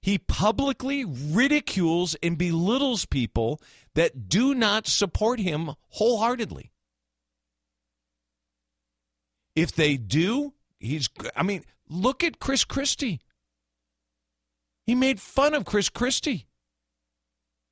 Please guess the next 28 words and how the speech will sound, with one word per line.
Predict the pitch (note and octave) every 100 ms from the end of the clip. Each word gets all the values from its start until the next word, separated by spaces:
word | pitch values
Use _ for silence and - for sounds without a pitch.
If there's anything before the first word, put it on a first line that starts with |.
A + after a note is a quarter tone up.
| -
And | C#3+
then | C3+
all | D#3
of | E3+
a |
sudden | E3+ A3 A3
he |
had | A#3
his | A#3 G#3+
support. | A3 - F#4
Then | F4 G4
he |
was | A4+
his | G4+ F4+
best | - F#4+
friend. | - - B4 G#4 G#3+ - _ _ _ _ _ _ _ _ _ _ _ _ _ _ _ _ _ _ _ _ _ _ _ _ _ -
I | E3
just, | G#3+ B3 - - _ _ _ _ _ _ _ _ _ _ _ _ _ -
I | A#2+
don't | B2 F#2
know. | C2 -
It, | - A2+ B2
it | A#2
just, | C3 - - _ _
it, | F#2 G2+
it | G#2 G2+
saddens | - - C3 C3 A2 F2+ E2
me | C#2 A#1